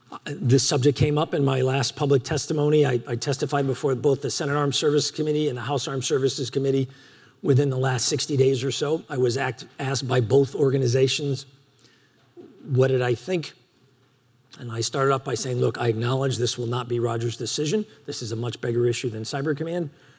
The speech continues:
But if you're asking me, based in my experience at the operational level as the individual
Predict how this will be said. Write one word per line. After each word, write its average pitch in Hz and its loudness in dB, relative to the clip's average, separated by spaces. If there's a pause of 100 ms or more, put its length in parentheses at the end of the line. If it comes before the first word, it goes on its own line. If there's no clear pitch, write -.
(120)
But 135 0
if 113 -6
you're 135 0
asking 143 0
me, 151 2
based 135 4
in 127 0
my 127 0
experience 143 2
at 120 -2
the 113 -4
operational 127 0
level 135 2
as 117 -2
the 123 -4
individual 127 2